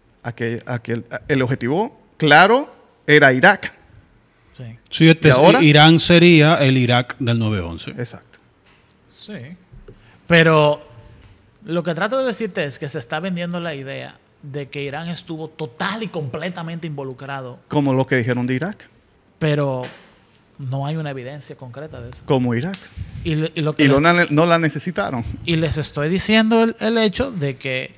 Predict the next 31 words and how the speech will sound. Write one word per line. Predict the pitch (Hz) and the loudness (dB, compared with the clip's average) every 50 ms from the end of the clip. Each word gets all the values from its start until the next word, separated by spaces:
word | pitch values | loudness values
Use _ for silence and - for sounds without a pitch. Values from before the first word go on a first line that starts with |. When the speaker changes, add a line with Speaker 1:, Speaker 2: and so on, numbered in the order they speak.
| _ - - - - - - - - - - - _ _ _ _ _ _ _ _ _ _ _ _ - | _ -20 -20 -20 -20 -20 -20 -20 -20 -20 -20 -20 _ _ _ _ _ _ _ _ _ _ _ _ -14
Speaker 2:
los | 151 147 147 151 156 131 - 156 | -10 -6 -4 -4 -4 -6 -6 -4
mismos | 165 185 180 233 233 - 233 | -4 -2 -2 -2 -4 -6 -6
incentivos | 220 208 - 220 196 180 220 220 202 185 180 | -10 -10 -8 -8 -8 -8 -8 -8 -8 -8 -8
que | - 151 | -8 -10
puede | 127 143 151 170 185 180 | -10 -8 -8 -8 -8 -8
tener | 190 185 180 185 185 180 180 - | -8 -10 -8 -8 -8 -10 -12 -14
Irán | 165 151 147 156 160 160 156 151 160 196 208 _ _ _ _ _ | -14 -12 -10 -10 -12 -12 -14 -16 -18 -20 -20 _ _ _ _ _
de | 147 139 139 131 | -12 -10 -10 -10
ayudar, | 127 131 131 123 120 135 143 156 170 170 95 - _ _ _ _ _ _ _ _ _ _ _ _ _ _ _ _ _ _ _ _ _ _ _ _ - | -10 -10 -12 -12 -10 -8 -6 -6 -6 -6 -8 -16 _ _ _ _ _ _ _ _ _ _ _ _ _ _ _ _ _ _ _ _ _ _ _ _ -14
ni | 175 165 175 185 202 220 208 | -10 -6 -4 -2 -2 -2 -4
siquiera | - 214 165 190 247 294 320 339 | -4 -6 -4 0 2 2 2 2
jamás | 277 208 175 190 196 151 127 - - - - - | 0 -2 -2 0 -2 -2 -2 -4 -10 -16 -8 -8
a | 156 123 | -8 -6
Palestina, | - 165 160 151 127 - - 190 180 147 120 110 - _ _ _ _ _ _ _ _ _ _ _ _ _ _ _ _ _ _ _ _ _ _ | -4 -6 -6 -4 -8 -10 -10 -10 -12 -12 -14 -18 -20 _ _ _ _ _ _ _ _ _ _ _ _ _ _ _ _ _ _ _ _ _ _
por | - 123 | -18 -12
la | 135 131 135 | -12 -12 -10
misma | 165 170 175 185 170 | -8 -8 -6 -6 -6
vinculación. | 165 156 151 - 156 147 139 131 - - - | -6 -8 -10 -10 -10 -12 -12 -12 -14 -14 -16
Hay | 143 147 | -14 -12
gente | 180 202 196 220 190 | -12 -14 -14 -14 -16
que | 170 160 | -16 -16
quiere | 170 175 190 185 | -16 -16 -14 -12
decir | 180 170 175 180 185 | -14 -14 -14 -14 -16
que | 175 165 | -14 -14
Irán | 147 147 160 160 | -14 -14 -14 -14
no | 160 156 | -14 -14
es | 151 | -14
árabe. | 143 131 113 120 120 120 - - - _ - - _ - - _ _ _ _ _ _ _ _ _ _ _ _ _ _ _ _ _ _ _ _ _ _ _ _ _ _ _ _ _ _ _ _ _ _ _ _ _ | -14 -14 -16 -16 -20 -20 -20 -20 -20 _ -20 -20 _ -20 -20 _ _ _ _ _ _ _ _ _ _ _ _ _ _ _ _ _ _ _ _ _ _ _ _ _ _ _ _ _ _ _ _ _ _ _ _ _
Es | - 113 147 | -18 -14 -12
un | 151 147 | -10 -10
disparate. | 160 156 160 123 123 120 101 - | -10 -10 -10 -10 -10 -12 -14 -16